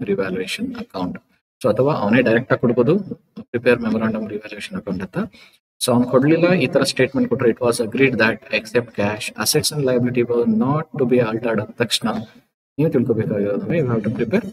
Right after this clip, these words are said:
memorandum revaluation account. So prepare the ledger account and the balance sheet of the new firm ಅಂತ ಹೇಳ್ತಾರೆ. ಫಸ್ಟ್ ನ್ಯೂ ರೇಷಿಯೋ ನ ಕ್ಯಾಲ್ಕುಲೇಟ್ ಮಾಡೋಣ. New ratio of R is one by fifth, only one by fifth ಕೊಡ್ತಿದೆ.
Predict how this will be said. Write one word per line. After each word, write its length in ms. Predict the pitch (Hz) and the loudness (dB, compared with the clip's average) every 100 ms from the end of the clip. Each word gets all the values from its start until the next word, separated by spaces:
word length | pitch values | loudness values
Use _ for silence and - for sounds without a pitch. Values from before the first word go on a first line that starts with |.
| - | -10
memorandum 420 | 107 101 104 117 - - | -4 -2 0 -2 -4 -4
revaluation 480 | 104 95 95 - - 175 | -2 0 -2 -4 -4 -4
account. 180 | - - _ _ _ _ _ | -6 -20 _ _ _ _ _
So 40 | 101 95 | -4 -2
prepare 280 | 101 139 131 | 0 0 2
the 60 | 120 | 4
ledger 200 | 101 123 - | 4 4 2
account 220 | 175 185 | 2 2
and 80 | 123 107 | 2 2
the 40 | 101 | 2
balance 240 | 117 120 | 2 0
sheet 140 | 117 - | -4 -8
of 40 | - - | -10 -8
the 60 | 143 208 240 | -8 -4 0
new 120 | 127 - | 0 0
firm 160 | 107 - | -2 -2
ಅಂತ 100 | 92 180 | -2 -4
ಹೇಳ್ತಾರೆ. 260 | 156 - - - _ _ _ | -6 -8 -16 -20 _ _ _
ಫಸ್ಟ್ 240 | 170 - - - 127 | -2 0 -4 -8 0
ನ್ಯೂ 120 | 139 135 | 2 4
ರೇಷಿಯೋ 180 | 127 120 | 2 -2
ನ 60 | 110 | -4
ಕ್ಯಾಲ್ಕುಲೇಟ್ 400 | 107 - 110 - | -6 -4 -6 -4
ಮಾಡೋಣ. 240 | - 220 202 - - - - _ _ 120 | -4 -4 -6 -10 -14 -18 -20 _ _ 2
New 120 | 139 139 | 4 4
ratio 320 | 127 - 131 123 | 2 2 2 2
of 60 | 120 110 | 2 0
R 60 | 107 | 0
is 60 | 202 - - | 0 -2 -2
one 80 | 220 214 | 0 0
by 60 | 214 | -2
fifth, 180 | 156 - 220 | -6 -6 -6
only 120 | 202 | -4
one 80 | 104 104 | -4 -6
by 40 | 107 | -8
fifth 160 | 104 - | -10 -14
ಕೊಡ್ತಿದೆ. 280 | - 110 | -8 -4